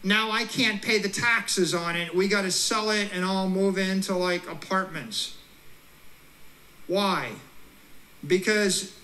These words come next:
property is a defective way. As, it, it was the best idea two hundred years ago, I get it.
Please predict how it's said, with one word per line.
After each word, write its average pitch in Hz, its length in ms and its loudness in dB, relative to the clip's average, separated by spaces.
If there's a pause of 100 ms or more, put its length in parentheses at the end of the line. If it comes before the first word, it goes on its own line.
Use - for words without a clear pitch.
property 214 840 2
is 180 340 0
a 180 80 0
defective 185 920 0
way. 160 280 0
As, 165 240 -4
it, 196 220 -4
it 220 80 2
was 220 180 4
the 220 100 2
best 277 440 0
idea 254 580 2
two 247 180 0
hundred 226 220 2
years 269 240 2
ago, 175 320 2
I 190 80 2
get 254 240 2
it. 180 140 0